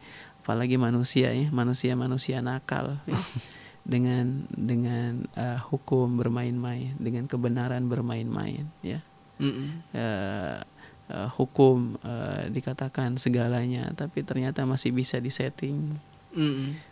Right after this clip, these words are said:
Speaker 1: Masih bisa di otak-atik, ya, itu dunia. Tapi di akhirat nanti akan, "Fasata'lamuna man huwa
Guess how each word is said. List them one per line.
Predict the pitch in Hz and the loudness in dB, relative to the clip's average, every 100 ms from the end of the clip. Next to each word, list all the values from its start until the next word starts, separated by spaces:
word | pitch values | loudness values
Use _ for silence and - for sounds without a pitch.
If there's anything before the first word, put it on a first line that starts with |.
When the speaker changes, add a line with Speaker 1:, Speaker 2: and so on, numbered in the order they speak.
| - | -6
Speaker 1:
Masih | - 139 131 | -2 0 2
bisa | 131 - 139 | 2 2 0
di | 131 127 127 - - - - - | 2 0 0 -2 -4 -4 -4 -2
otak-atik, | - 139 139 - 131 - 135 156 | -2 0 -4 -2 -4 -4 -6 -4
ya, | 139 160 | -6 -2
itu | 147 175 | 0 2
dunia. | 151 139 160 143 160 - - - - - - - - | 6 6 6 4 2 -4 -20 -20 -20 -20 -20 -20 -10
Tapi | - 123 170 | -4 4 8
di | 143 | 8
akhirat | - - 180 156 | 6 2 0 2
nanti | 151 156 160 | 4 4 4
akan, | - - 131 131 | -2 -2 -2 -2
"Fasata'lamuna | - - 156 - 107 123 131 151 135 | 0 4 4 4 2 2 4 4 4
man | 123 120 | 4 2
huwa | 143 139 240 | 2 2 0